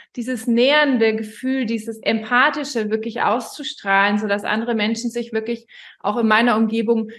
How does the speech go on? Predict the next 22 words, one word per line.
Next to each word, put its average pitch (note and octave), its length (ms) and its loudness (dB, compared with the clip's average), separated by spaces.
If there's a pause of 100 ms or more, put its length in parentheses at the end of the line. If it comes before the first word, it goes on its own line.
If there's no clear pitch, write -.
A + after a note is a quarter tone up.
(160)
geborgen B3+ 520 2
fühlen, A3+ 280 0
dass G#3 140 2
ich - 200 -8
mir B3 140 0
erlaube, G#3+ 580 2
mit G#3+ 80 -6
meiner G#3 280 0
Intuition A#3 760 -2
zu C4 160 -4
gehen, G#3+ 240 0
meinen G#3+ 220 2
Impulsen C#4 560 -2
zu A3+ 160 -8
folgen, G3+ 460 0
dass G#3+ 160 -6
meine A3 200 0
Emotionen A#3 680 -2
auch - 180 -2
da A#3+ 340 4
sein G3 320 0
dürfen. F#3 560 -6